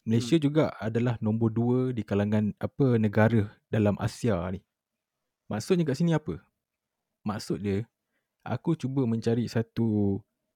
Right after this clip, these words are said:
Speaker 1: sebab kenapa, uh, cyberbully di Malaysia ni jadi satu, uh, perkara yang tak terkawal lah. Adakah cyberbully ni,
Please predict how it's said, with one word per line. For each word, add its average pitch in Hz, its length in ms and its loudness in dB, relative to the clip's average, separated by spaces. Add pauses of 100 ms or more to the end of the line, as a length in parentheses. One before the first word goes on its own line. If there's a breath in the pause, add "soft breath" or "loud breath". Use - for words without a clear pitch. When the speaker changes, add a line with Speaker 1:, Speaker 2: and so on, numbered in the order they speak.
(240)
Speaker 1:
sebab 101 480 0 (640)
kenapa, 107 720 0 (320)
uh, 90 240 -10
cyberbully 110 560 2
di 101 160 0
Malaysia 101 320 0
ni 113 260 0
jadi 101 300 0
satu, 101 640 -4 (640)
uh, 101 240 -2
perkara 107 320 2
yang 98 160 4
tak - 160 -8
terkawal 120 320 4
lah. 107 80 -8 (320)
Adakah 110 640 0 (640)
cyberbully 110 640 4
ni, 104 400 4